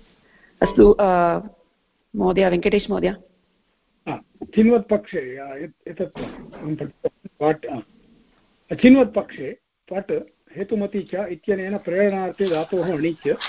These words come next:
Speaker 2: पट् योगः इ आत उपदायाः इत्यनेन उपादायाम् अतः वृद्धिः अणिति निति प्रत्यये परे पाटी सनाद्यन्तदातवः इत्यनेन आतिदेशिकधातूनां, ओ, एतत् पठितमहं, क्षम्यताम्।
Speaker 1: हम्म।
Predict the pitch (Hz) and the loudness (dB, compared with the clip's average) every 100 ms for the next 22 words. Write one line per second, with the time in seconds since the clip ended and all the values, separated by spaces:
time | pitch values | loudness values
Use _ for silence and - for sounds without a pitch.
0 | - - - - - - 185 220 208 196 | -10 -8 -6 -6 -10 -2 0 6 6 6
1 | 202 190 170 202 311 _ _ _ 156 175 | 2 0 -2 -4 -4 _ _ _ -8 2
2 | 208 196 208 196 196 190 160 180 - 190 | 2 4 2 2 0 -2 -4 -6 -2 -2
3 | 180 202 160 185 190 190 180 180 185 156 | -2 -2 -4 -2 -2 0 -2 -4 -4 -4
4 | 190 170 170 160 151 165 190 165 156 185 | -2 -2 -2 -2 -2 4 4 4 2 0
5 | 170 175 185 151 - 160 156 135 143 - | -2 -2 0 0 4 4 4 2 -2 -2
6 | _ _ _ - - 143 170 165 - - | _ _ _ -20 -4 2 4 4 0 -4
7 | _ _ _ _ _ _ _ - 175 214 | _ _ _ _ _ _ _ -8 2 2
8 | 208 170 196 202 175 175 175 156 135 170 | 4 2 2 0 -2 -2 -2 -2 -2 -8
9 | - _ - 156 196 180 180 214 208 _ | -10 _ -14 0 0 2 -2 -4 -6 _
10 | _ _ - 160 185 208 196 - 180 180 | _ _ -8 -6 0 4 4 2 -4 -4
11 | 156 165 180 147 160 254 _ _ _ _ | -4 -2 -2 -2 -2 -4 _ _ _ _
12 | _ - 208 165 202 - 151 202 143 131 | _ 0 2 4 0 0 0 0 0 -2
13 | 156 - _ _ _ - - 147 156 185 | -6 -10 _ _ _ -16 0 2 4 4
14 | 180 - | 2 -14